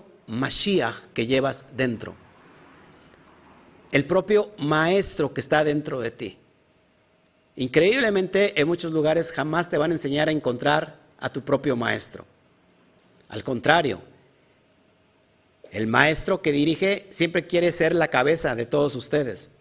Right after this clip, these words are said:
Y que estén de acuerdo con es-, con ese maestro. Y que no pregunten nada, por supuesto, porque si no les falta fe. Pero aquí en esta dimensión es que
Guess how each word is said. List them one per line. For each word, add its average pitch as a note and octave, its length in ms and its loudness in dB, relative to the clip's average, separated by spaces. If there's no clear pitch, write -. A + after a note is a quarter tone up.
Y G#2 140 -16
que B2 100 0
estén D3+ 320 2
de D#3+ 80 2
acuerdo F#3 400 2
con B2 220 0
es-, B2 160 -2
con C#3 160 0
ese D3 180 -2
maestro. A2+ 400 -6
Y A2 60 -10
que C3+ 100 0
no F3 140 0
pregunten D#3+ 520 0
nada, D3+ 280 0
por G#2+ 160 -6
supuesto, C#3+ 400 -2
porque A#2+ 280 -10
si A2 120 -6
no C3 100 -4
les C#3 140 -6
falta G#2+ 280 -2
fe. G2 200 -10
Pero D#3+ 220 4
aquí E3+ 200 0
en A#3+ 80 2
esta B3 240 0
dimensión F#3+ 500 0
es A3 160 -2
que - 440 -4